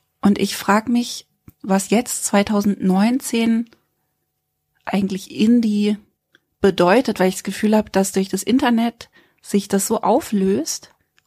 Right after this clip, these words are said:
und man sowieso so vieles außerhalb von Strukturen machen kann. So, ne? Also, dass so die Major-Firmen immer mehr Indie-Taktiken fahren, die Indie-Firmen immer majoriger werden, weil sie sonst einfach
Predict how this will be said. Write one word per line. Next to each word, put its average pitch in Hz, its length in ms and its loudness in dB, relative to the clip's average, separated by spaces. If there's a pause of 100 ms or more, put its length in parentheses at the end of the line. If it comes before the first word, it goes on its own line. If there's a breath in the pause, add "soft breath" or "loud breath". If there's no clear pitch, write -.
und 202 260 2 (260)
man 196 300 4
sowieso 208 560 2
so 202 200 2
vieles 214 560 -2
außerhalb 208 720 0
von 202 280 -4
Strukturen 220 600 -4
machen 185 340 -4 (180)
kann. 214 460 -6 (800)
So, 233 200 0
ne? 233 180 2
Also, 202 140 0
dass 196 240 0
so 196 180 -2
die 190 140 -4
Major-Firmen 220 580 0
immer 202 220 -2
mehr 180 260 -6 (760 soft breath)
Indie-Taktiken 254 1300 -2
fahren, 233 600 -2
die 196 300 -6 (280)
Indie-Firmen 233 880 2
immer 214 500 0 (560 soft breath)
majoriger 220 680 0
werden, 202 280 2
weil 185 120 0
sie 180 120 -2
sonst 175 340 -6
einfach 165 320 -4